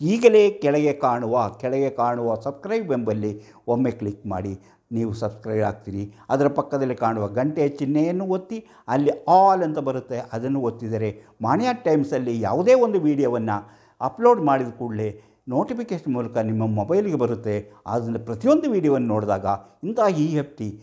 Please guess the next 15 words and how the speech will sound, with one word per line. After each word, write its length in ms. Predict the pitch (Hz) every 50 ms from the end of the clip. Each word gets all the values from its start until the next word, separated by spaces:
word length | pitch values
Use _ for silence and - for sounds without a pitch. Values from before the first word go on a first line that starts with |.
| - _ -
ಇಂಥ 140 | - 208 233
ಸುಲಭವಾಗಿ 720 | 208 - - 170 170 185 196 185 175 165 143 143 139 135
ನೀವೇ 320 | 120 120 135 156 175 170
ಮಾಡಬಹುದಾದಂಥ 840 | 151 143 123 113 127 139 123 123 120 113 113 110 104 101 98 98 98 104 90 90 - - - _ -
ನಿಮ್ಮ 320 | 156 165 202 220 226 226 208
ಮನಸ್ಸಿನ 540 | 170 143 139 156 180 180 - - 175 165
ಭಾವನೆಗಳನ್ನು, 840 | 143 113 110 - 123 143 160 156 151 151 151 135 113 120 113 98 - - - - -
ನಿಮಗಿರುವ 460 | 151 170 214 226 220 220 196 175 156
ಭಯವನ್ನು, 760 | - 127 117 120 151 160 160 156 156 147 107 98 - - - -
ನಿಮಗಿರುವ 400 | 139 151 196 240 233 226 208 196
ಆತಂಕವನ್ನು, 1000 | 160 131 120 123 139 147 185 175 175 165 160 143 143 135 139 123 104 92 90 - - - - - - _ -
ನಿಮಗಿರುವ 720 | 151 185 214 220 208 214 196 202 175 139 120 - - - - - _ _ _ _ _ _ _ _ _ _ _ _ _ _ _ _ _ _ _ _ _
ಕ-, 500 | - 175 - - - 240 208 - 226 277
ಗೊಂದಲವನ್ನು 840 | 214 151 151 160 185 196 214 214 202 165 147 131 117 101 98 98 101
ನಿವಾರಿಸಿಕೊಂಡು 1000 | 120 135 143 156 180 196 196 190 208 180 - 143 120 110 104 98 104 107 - -